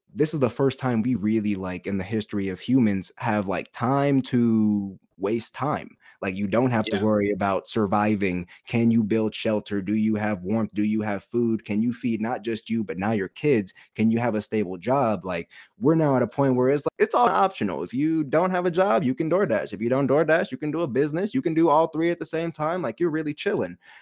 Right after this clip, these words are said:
Speaker 1: But because of that, we're just now getting to the point where we're realizing, "Holy shit, humans actually have a lot of power." If we sit down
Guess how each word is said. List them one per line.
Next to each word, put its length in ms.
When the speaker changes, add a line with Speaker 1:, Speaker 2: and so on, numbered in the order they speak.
Speaker 1:
But 300
because 420
of 120
that, 260
we're 400
just 440
now 260
getting 440
to 280
the 120
point 380
where 440
we're 240
realizing, 560
"Holy 340
shit, 380
humans 460
actually 360
have 180
a 40
lot 240
of 120
power." 360
If 140
we 140
sit 320
down 560